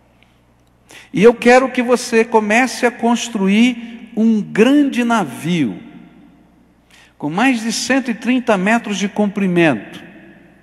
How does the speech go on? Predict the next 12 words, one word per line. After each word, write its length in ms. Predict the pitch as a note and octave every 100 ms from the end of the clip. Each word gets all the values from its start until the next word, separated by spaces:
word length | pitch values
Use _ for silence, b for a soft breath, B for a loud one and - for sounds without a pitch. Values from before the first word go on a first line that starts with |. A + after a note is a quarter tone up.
| _ _ _ _ b b b _
E 80 | C#3
você 260 | G#3+ -
vai 220 | A#3 B3
cortar 640 | A#3+ - - A#3+ - A#3+ C4
madeira. 640 | C4 G3+ G3+ G3 B2+ G2+
E 60 | A2
lembra 280 | C3 F3+ G3
que 120 | G3+
naquele 340 | G3+ G3+ G3
tempo 380 | G3 F3+ G3 G3
não 180 | G3+ G#3
tinham 480 | - D#3 E3+ F#3+